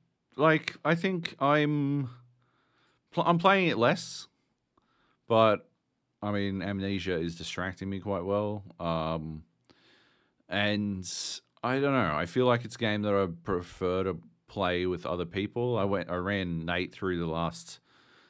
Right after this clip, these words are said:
two acts. Uh, so, like,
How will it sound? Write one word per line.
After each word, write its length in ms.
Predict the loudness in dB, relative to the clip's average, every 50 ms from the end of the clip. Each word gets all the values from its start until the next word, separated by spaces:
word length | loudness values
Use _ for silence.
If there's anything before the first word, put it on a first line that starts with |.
| _ _ _ _
two 280 | -10 -6 -4 -4 -2 -2
acts. 560 | -2 -2 -2 -4 -6 -8 -12 -10 -10 -10 -12 -14 _ _ _ _ _ _ _ _ _ -8
Uh, 720 | -2 0 0 2 2 0 0 0 0 0 0 0 -2 -4 -6 -8 _ _ _ _ _ _ _ _ _ _ _ _ _ _ _ _ _ _ -12
so, 580 | -6 -2 0 0 2 2 0 0 0 -2 -2 -4 -4
like, 420 | -2 -2 -2 -2 -4 -8 -16 -12